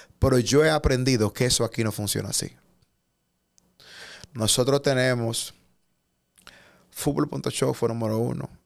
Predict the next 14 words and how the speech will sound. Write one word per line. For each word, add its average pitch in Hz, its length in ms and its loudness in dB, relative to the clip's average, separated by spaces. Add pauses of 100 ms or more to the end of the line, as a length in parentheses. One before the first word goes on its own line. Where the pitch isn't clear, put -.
(400)
en, 104 420 -10 (800)
en 98 140 -8
soccer 104 280 -4
en 101 60 -2
República 104 240 -4
Dominicana. 98 520 -8 (140)
Basquet 107 260 -4
Punto 101 240 -2
Show, 117 420 -2
el 104 80 -8
número 110 260 0
uno 107 140 0
en 107 40 -8
basquetbol. - 500 -8